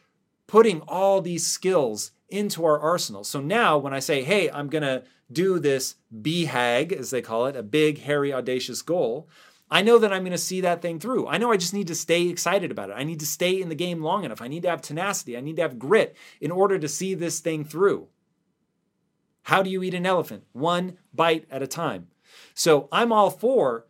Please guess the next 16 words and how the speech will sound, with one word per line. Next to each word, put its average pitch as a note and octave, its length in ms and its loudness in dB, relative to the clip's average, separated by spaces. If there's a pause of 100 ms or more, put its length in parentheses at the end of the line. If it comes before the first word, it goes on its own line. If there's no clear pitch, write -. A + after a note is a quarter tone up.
(100)
setting D#3 760 0
a - 80 -10
gigantic D#3+ 580 0
goal, C#3 440 0 (160)
but D3+ 140 -2
you F#3+ 60 2
have F3 120 2
to D3+ 80 -14
be C#3+ 240 -8
very F#3+ 440 2
careful D#3+ 640 -8
with C3 180 -2
how G3 260 2
you C3+ 460 -6 (580)
treat G#3+ 480 -2
yourself A2+ 720 -8